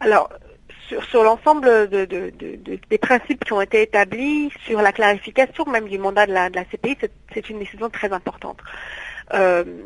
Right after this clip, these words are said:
ce que nous pouvons regretter, c'est que depuis le, le début de cette affaire, les crimes de,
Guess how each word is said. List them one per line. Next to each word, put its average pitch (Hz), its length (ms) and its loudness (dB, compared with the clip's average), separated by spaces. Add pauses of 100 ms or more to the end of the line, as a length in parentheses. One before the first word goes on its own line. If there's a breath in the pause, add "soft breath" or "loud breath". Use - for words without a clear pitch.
(440)
ce - 240 -20
que 226 140 0
nous 220 340 -6
pouvons 277 360 6
regretter, 262 520 0
c'est 226 80 -6
que 196 400 -2 (440 loud breath)
depuis 208 360 -2
le, 180 420 4
le 175 180 -8
début 226 260 -6
de - 40 -14
cette - 160 -8
affaire, 254 640 0
les 196 100 -6
crimes 262 480 -4 (140)
de, - 260 -6